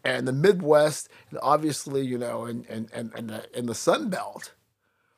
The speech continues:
now that have more visibility, have more to offer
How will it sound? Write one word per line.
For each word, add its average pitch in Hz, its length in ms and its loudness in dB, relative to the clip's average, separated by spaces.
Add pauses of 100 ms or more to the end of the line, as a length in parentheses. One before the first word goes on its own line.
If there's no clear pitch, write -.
(160)
now 151 540 2
that 147 360 0 (200)
have 185 320 8
more 208 380 10
visibility, 196 800 8
have 202 320 8
more 226 340 10
to 220 100 10
offer - 640 6